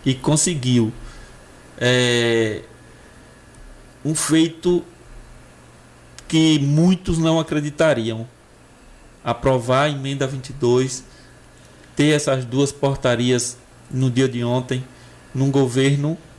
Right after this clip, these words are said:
pra muitos, perverso pra o trabalhador, que é o governo de Bolsonaro.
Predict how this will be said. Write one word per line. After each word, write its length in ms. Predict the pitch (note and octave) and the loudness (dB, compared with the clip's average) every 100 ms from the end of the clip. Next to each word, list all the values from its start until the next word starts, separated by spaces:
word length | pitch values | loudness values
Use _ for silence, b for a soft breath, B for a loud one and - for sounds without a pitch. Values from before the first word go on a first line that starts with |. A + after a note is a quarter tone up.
| - | -2
pra 140 | C#3 | 0
muitos, 360 | C3 B2+ C3+ - | 0 -2 -6 -6
perverso 680 | - C#3+ C3+ A2 A#2+ A#2+ A#2+ | 0 0 0 0 0 0 -6
pra 200 | - B2 | -2 0
o 80 | B2 | 0
trabalhador, 720 | B2+ B2 B2+ C3+ A#2+ G#2+ G#2+ - - - | -4 0 0 0 -2 -4 -8 -14 -18 -4
que 80 | |
é 40 | B2 | -2
o 60 | |
governo 420 | A#2+ A#2+ A#2+ B2 A#2 | 0 0 0 -2 -4
de 80 | |
Bolsonaro. 640 | A#2 B2 - B2 G#2 G2 | -2 -2 -2 -2 -2 -4